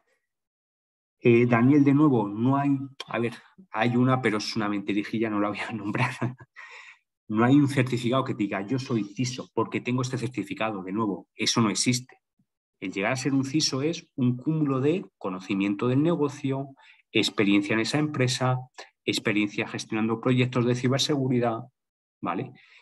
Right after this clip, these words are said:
¿Que hay certificados que pueden, eh, apoyarnos? Claro que sí. Por ejemplo, esto os he dicho de, de isaka, ¿vale? Pues el cisa, el cisen, pues son dos certificados que te dan una idea, pero, a ver,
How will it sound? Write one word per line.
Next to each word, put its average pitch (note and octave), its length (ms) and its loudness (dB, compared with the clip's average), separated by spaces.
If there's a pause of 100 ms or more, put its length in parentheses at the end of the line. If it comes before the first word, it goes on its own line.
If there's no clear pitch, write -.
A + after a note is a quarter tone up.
(320)
¿Que A#2+ 140 2
hay D#3 100 4
certificados D#3+ 600 0
que D3+ 100 -2
pueden, D3 640 -2
eh, C3 800 -2
apoyarnos? C3 760 -2
Claro A#2+ 220 -2
que G2+ 80 -4
sí. A#2+ 220 -6
Por A#2+ 180 -4
ejemplo, A#2+ 240 0
esto B2 160 0
os A#2 120 0
he A2+ 60 -2
dicho B2 300 0
de, G2 220 -2
de G2 100 -2
isaka, - 480 -6 (120)
¿vale? G2+ 220 -8
Pues - 220 -10
el F#2 120 -2
cisa, B2+ 720 6
el A2 120 2
cisen, C3 680 4
pues - 160 -6
son A2 160 2
dos A2+ 160 6
certificados B2 680 0 (840)
que G2+ 100 -8
te G2 140 -6
dan G#2 160 -2
una A2 200 0
idea, C3+ 280 4
pero, G2 220 2
a G#2 40 2
ver, B2 160 -2